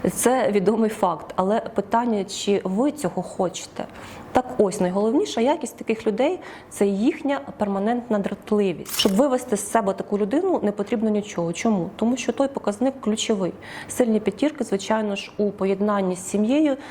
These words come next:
це виражена яскрава ворожість. І також сильна логіка, незважаючи на зовні сильні показники домінуючого типу, це людина, яка дуже сильно вразлива. Чому?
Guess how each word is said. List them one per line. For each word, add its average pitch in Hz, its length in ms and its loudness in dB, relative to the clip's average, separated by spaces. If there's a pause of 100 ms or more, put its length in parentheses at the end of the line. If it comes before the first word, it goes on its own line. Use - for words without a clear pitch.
(180)
це 202 200 2
виражена 254 760 0
яскрава 190 640 -2
ворожість. 180 680 -6 (380)
І 294 100 4
також 285 500 0
сильна 226 300 0
логіка, 202 600 -2 (340)
незважаючи 208 840 0
на 202 240 0
зовні 202 340 0
сильні 196 320 -2
показники 196 560 -2
домінуючого 196 680 0
типу, 277 300 -4
це - 160 -2
людина, 233 440 2
яка 208 400 -2
дуже 254 460 0 (280)
сильно 214 460 2
вразлива. 175 560 -2
Чому? 240 480 2